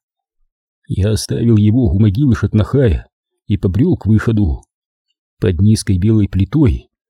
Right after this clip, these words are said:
которая уже начала крошиться, покоилась моя подруга и возлюбленная, Ники. Ее семья могла бы перевезти тело для погребения домой —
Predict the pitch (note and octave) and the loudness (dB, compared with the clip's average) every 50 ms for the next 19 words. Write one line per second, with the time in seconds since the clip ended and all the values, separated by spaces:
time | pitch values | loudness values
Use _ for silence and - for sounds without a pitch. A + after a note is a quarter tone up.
0 | _ _ - A2+ F2+ - A2 A#2 C3+ B2 B2 A2 - C3+ C3 A#2+ A2 - - C#3 | _ _ -4 -4 -2 -2 -2 -2 -2 -2 -2 0 0 0 0 0 0 -2 -4 -4
1 | D3+ - - - A#2 - - F3+ F3 - - - B1 - - _ _ _ _ _ | -4 -2 0 0 -2 0 0 0 0 0 -2 -8 -10 -10 -10 _ _ _ _ _
2 | _ _ _ _ - F#2+ - - A#2 C#3+ C#3 B2+ A2 - - G#2 A#2+ D3 D3+ - | _ _ _ _ -4 -4 -2 -4 -4 -2 0 -2 -2 0 0 0 0 0 -2 0
3 | - A#2 G#2+ G#2+ D3 D#3+ C#3 C#3+ A#2 D2+ E2 A2 A2 A#2 G2+ - A#2 D3+ F3+ D3+ | 0 0 0 0 0 0 2 2 2 2 0 0 0 0 2 2 2 2 2 2
4 | C3+ C3 A2+ G2+ F2+ C#2 A#1+ - - _ _ _ _ _ _ _ F#2+ F#2 B2 G3 | 4 4 4 4 2 0 -4 -8 -12 _ _ _ _ _ _ _ 0 2 4 4
5 | G3 A2+ - _ - - - - _ _ _ _ _ _ _ _ _ _ _ _ | 4 2 0 _ -8 -8 -8 -10 _ _ _ _ _ _ _ _ _ _ _ _
6 | _ - F2+ F2+ G2 A#2 A2+ - A#2+ A2 A2+ B2+ D3 - A#2+ A2 F#2 A#2 C#3 B2 | _ -4 -2 0 0 0 0 0 0 0 2 0 0 0 0 0 0 0 0 2
7 | A#2 A2+ - A2 A2 A2 A#2 A#2 - - C#3+ A#2+ - C#3+ D3 C3+ A#2 F#2 G2+ A2 | 0 0 0 0 2 2 2 0 -2 -4 -4 -4 -2 0 2 2 2 2 2 0
8 | - A2+ G2+ G2 G#2 G#2+ G#2 C#3+ D3 B2 A#2+ A2 G2+ A2 G#2+ B2 D3+ D3 F#2+ C2+ | 0 0 0 2 2 2 2 2 2 2 2 2 2 4 4 4 2 2 0 -2
9 | - - | -4 -8